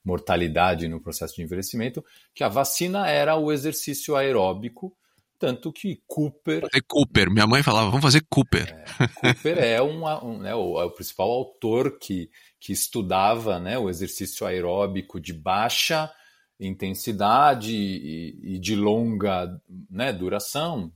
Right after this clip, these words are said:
Speaker 1: dependendo, obviamente, do, do, do padrão,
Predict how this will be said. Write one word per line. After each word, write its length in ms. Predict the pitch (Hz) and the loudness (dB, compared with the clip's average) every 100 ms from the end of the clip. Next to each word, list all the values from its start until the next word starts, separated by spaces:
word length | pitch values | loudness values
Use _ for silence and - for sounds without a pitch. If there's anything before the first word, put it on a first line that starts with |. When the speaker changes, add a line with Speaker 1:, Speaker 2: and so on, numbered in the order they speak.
| - | -16
Speaker 1:
dependendo, 540 | 80 - 85 87 82 | -14 -12 -8 -8 -8
obviamente, 560 | 80 78 80 85 - 80 | -10 -10 -12 -10 -10 -14
do, 200 | 78 76 | -16 -20
do, 200 | 87 80 - | -20 -20 -18
do 120 | 87 | -16
padrão, 460 | - 110 107 139 | -10 -4 -2 -2